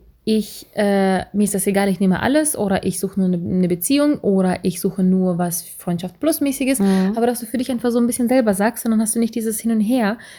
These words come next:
Speaker 1: wenn du genauso ein unentschlossener Mensch bist wie ich.
Speaker 2: Ja.
Speaker 1: Ne, ich bin da ja bei sowas total, ich hatte dir ja erzählt, ich saß da irgendwie und hatte, dadurch, dass ich jetzt Tinder hatte, saß ich gemütlich an der Elbe und dachte, "Okay, Käffchen trinken mit irgendjemanden", und es, ich hatte keine Lust auf niemanden.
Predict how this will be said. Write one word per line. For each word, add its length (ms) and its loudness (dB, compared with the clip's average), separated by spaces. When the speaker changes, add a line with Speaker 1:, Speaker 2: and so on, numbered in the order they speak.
Speaker 1:
wenn 140 4
du 80 6
genauso 320 2
ein 80 2
unentschlossener 520 -2
Mensch 220 0
bist 200 -8
wie 260 -4
ich. 320 -6
Speaker 2:
Ja. 260 2
Speaker 1:
Ne, 160 0
ich 120 -6
bin 140 4
da 100 4
ja 120 4
bei 120 2
sowas 280 0
total, 440 -4
ich 200 -8
hatte 200 -4
dir 100 0
ja 100 0
erzählt, 340 -4
ich 100 0
saß 220 -4
da 120 -4
irgendwie 300 0
und 120 2
hatte, 340 -2
dadurch, 200 0
dass 160 -4
ich 80 0
jetzt 140 -2
Tinder 260 2
hatte, 320 -2
saß 200 -2
ich 100 -10
gemütlich 360 0
an 60 2
der 120 -2
Elbe 220 2
und 120 2
dachte, 280 -2
"Okay, 460 0
Käffchen 280 0
trinken 500 2
mit 100 0
irgendjemanden", 600 2
und 280 -2
es, 280 -8
ich 160 -8
hatte 200 -4
keine 260 -2
Lust 240 -6
auf 100 -8
niemanden. 480 0